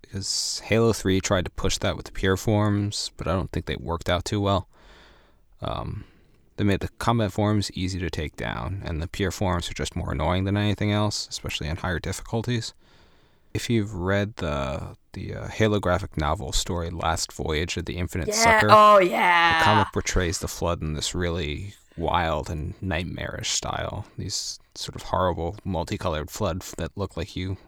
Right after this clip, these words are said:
Speaker 1: went on an ash tr-, trip, uh, coming at you in this sort of roiling mass that we've seen described in the games, um, but it's never really been represented,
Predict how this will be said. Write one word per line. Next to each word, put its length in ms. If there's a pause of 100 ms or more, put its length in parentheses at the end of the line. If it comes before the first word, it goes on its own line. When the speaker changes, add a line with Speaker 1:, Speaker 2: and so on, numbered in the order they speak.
(120)
Speaker 1:
went 180
on 140
an 100
ash 260
tr-, 240 (100)
trip, 280 (720)
uh, 220
coming 340
at 120
you 100
in 100
this 120
sort 180
of 100 (160)
roiling 500
mass 400
that 120
we've 120
seen 140
described 540
in 140
the 80
games, 680 (120)
um, 440 (280)
but 140
it's 140
never 180
really 220 (140)
been 180
represented, 720